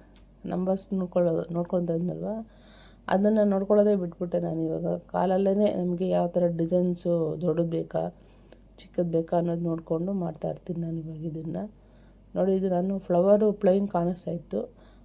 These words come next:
ಅದಕ್ಕೆ ಜರಿ ಥ್ರೆಡ್ಡಲ್ಲಿ ಅದ್ರ ಮೇಲೆ ಒಂದು ಸ್ಟಿಚಿಂಗ್ ಹಾಕ್ಕೊಳ್ತಾ ಇದ್ದೆ. ಮತ್ತು ಸೆಂಟ್ರಲ್ಲಿ ಒಂದು, ಅದೇ ಥ್ರೆಡ್ಡಲ್ಲಿ, ಜರಿ ಥ್ರೆಡ್ಡಲ್ಲೇ ಒಂದು ಡಾಟ್ ಇಟ್ಕೊಳ್ತಾ ಇದ್ದೆ. ಆ, ಡಾಟ್ ಸಹ ಇಟ್ಕೊಳ್ಬೋದು,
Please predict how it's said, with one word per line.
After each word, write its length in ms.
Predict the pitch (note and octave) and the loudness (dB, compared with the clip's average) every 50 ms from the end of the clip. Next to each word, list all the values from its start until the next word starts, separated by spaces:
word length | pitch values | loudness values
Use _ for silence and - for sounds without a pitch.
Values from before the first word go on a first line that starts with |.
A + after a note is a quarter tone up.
| - - | -14 -4
ಅದಕ್ಕೆ 360 | - F3 G3 G#3 G#3 - G#3 F#3 | -2 0 0 0 0 0 -2 -2
ಜರಿ 320 | E3 - E3+ E3+ G3+ G#3 | 0 0 2 4 4 2
ಥ್ರೆಡ್ಡಲ್ಲಿ 840 | G3+ F#3+ F3+ E3+ E3+ E3+ F3+ G3 G#3+ G#3+ G#3 F#3 F3 E3+ E3 E3 E3+ E3 D3+ - - - - - - - - - - - - - - - | 2 0 -2 -2 -2 0 0 2 2 2 2 0 0 0 0 0 -2 -4 -6 -10 -16 -20 -20 -20 -20 -20 -20 -20 -20 -20 -20 -20 -18 -10
ಅದ್ರ 140 | - F3+ F3+ | -6 -4 -4
ಮೇಲೆ 260 | F#3 F#3 F#3 G3 F#3+ | -2 -2 0 0 2
ಒಂದು 340 | F#3 F3+ F3 F3 F3 F#3 G3 G3 - - _ - - - - _ _ _ _ - | 2 2 0 0 -2 -4 -6 -8 -10 -18 _ -20 -20 -20 -20 _ _ _ _ -16
ಸ್ಟಿಚಿಂಗ್ 380 | - F#3 - A3 G#3+ G#3 F#3+ | -16 -6 -2 0 2 2 2
ಹಾಕ್ಕೊಳ್ತಾ 440 | F3+ F3 F3 - E3+ E3 E3 - E3 | 0 -2 -2 -2 -2 -2 -2 -4 -4
ಇದ್ದೆ. 260 | E3 E3 D#3 D3+ G3+ | -4 -4 -4 -4 -4
ಮತ್ತು 260 | G3+ G3 F#3+ F#3+ - | -4 -4 -4 -4 -6
ಸೆಂಟ್ರಲ್ಲಿ 640 | G#3 - G#3 F#3+ G3 G#3 G3+ G#3 A3 G#3+ G#3+ A3 A#3 | -2 2 2 2 4 2 2 2 2 2 4 4 4
ಒಂದು, 360 | A3+ G#3 G3+ G3 G3 F#3+ A3 G#3+ G3+ F3 E3+ F3 F3+ F3 E3 E3+ F3+ F3 D#3+ D#3+ D#3+ D#3+ E3+ E3 D#3 D3+ D3 - _ | 4 4 2 2 2 2 2 4 4 4 4 4 2 2 0 0 0 -2 -2 -2 -2 -2 -4 -4 -4 -6 -8 -10 _
ಅದೇ 240 | - E3 F3 F#3 G3 | -4 -2 -2 -2 -2
ಥ್ರೆಡ್ಡಲ್ಲಿ, 520 | F#3+ - - F3 F3 E3+ E3+ E3+ F#3 - - - _ _ _ _ _ _ _ _ _ _ F#3+ | -2 -2 -2 -2 0 0 0 0 0 -2 -6 -12 _ _ _ _ _ _ _ _ _ _ 0
ಜರಿ 160 | F#3+ G3+ G3+ | 2 2 2
ಥ್ರೆಡ್ಡಲ್ಲೇ 680 | G3 F3+ F3 F3 F3+ F#3 F#3 F#3+ G3+ G#3 A3 G#3+ F#3+ F3 | 0 -2 -4 -2 -2 0 0 0 0 0 0 0 -2 -2
ಒಂದು 260 | E3+ E3+ E3 E3+ E3 | -2 -2 -2 0 2
ಡಾಟ್ 220 | E3+ F3 F3 F3 | 2 2 2 0
ಇಟ್ಕೊಳ್ತಾ 440 | - - - - E3 E3 D#3 D#3 D#3+ | -4 -12 -4 -2 -2 -2 -2 -4 -4
ಇದ್ದೆ. 540 | D#3 D3 C#3+ E3 F#3 A3 C4+ - - _ - - - - - _ _ _ _ _ | -4 -4 -4 -4 -4 -6 -6 -8 -12 _ -20 -20 -20 -20 -20 _ _ _ _ _
ಆ, 60 | G3+ F#3 F#3 F3+ F3 F3 F3 E3+ E3+ E3 | -2 0 0 0 0 0 -2 -2 -4 -2
ಡಾಟ್ 340 | F3 F3+ F#3 G3+ G#3 G#3 - | 2 4 4 4 4 2 0
ಸಹ 200 | A#3 A3 G#3 A3 A3 G#3+ | -2 0 0 0 0 -2
ಇಟ್ಕೊಳ್ಬೋದು, 840 | G#3 - - - G3 F#3+ F3+ F3+ F3 F3 F3 G#3+ B3 D4 D#4+ - | -2 -4 -4 -2 -2 -2 0 0 -2 -2 0 0 -2 -2 -2 -4